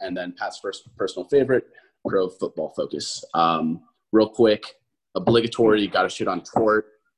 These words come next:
as a trash fantasy football player. Um, can't do it to Rob this week. Respect to Rob.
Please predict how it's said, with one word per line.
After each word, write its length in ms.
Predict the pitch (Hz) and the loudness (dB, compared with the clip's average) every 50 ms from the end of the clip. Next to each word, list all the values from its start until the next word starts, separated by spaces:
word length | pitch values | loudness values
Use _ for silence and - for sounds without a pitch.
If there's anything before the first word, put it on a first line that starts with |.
| _ _ - | _ _ -8
as 140 | 90 92 87 | -8 -6 -4
a 80 | 92 | -4
trash 560 | 90 - - - 107 98 95 92 95 - - - _ _ - | -6 -4 -4 -2 -2 -2 -2 -4 -6 -10 -16 -18 _ _ -6
fantasy 480 | 113 101 95 95 - - 101 98 101 - - | -4 -4 -6 -8 -8 -8 -8 -8 -8 -6 -4
football 460 | 101 98 - - 92 90 90 82 - - - | -4 -4 -2 -2 -2 -2 -2 -4 -4 -4 -2
player. 480 | - 107 113 113 117 117 113 123 - _ _ _ _ _ _ _ _ _ _ _ _ _ - | 0 0 2 2 2 0 -2 -4 -8 _ _ _ _ _ _ _ _ _ _ _ _ _ -4
Um, 360 | 87 90 90 87 82 82 82 | -2 -2 -2 -2 -4 -6 -10
can't 200 | - 113 104 90 | -12 -12 -10 -10
do 60 | 101 | -10
it 60 | 90 | -10
to 80 | - 110 | -6 -6
Rob 180 | 110 107 104 | -4 -4 -4
this 160 | 101 101 - - | -6 -10 -10 -8
week. 260 | 104 101 101 101 - - - _ | -8 -8 -8 -10 -14 -20 -20 _
Respect 400 | - 90 87 - - 101 92 - - | -14 -12 -10 -6 -6 -6 -6 -8 -10
to 60 | 95 | -8
Rob. 440 | 92 90 87 85 85 87 78 76 | -4 -2 -2 -2 -2 -4 -8 -10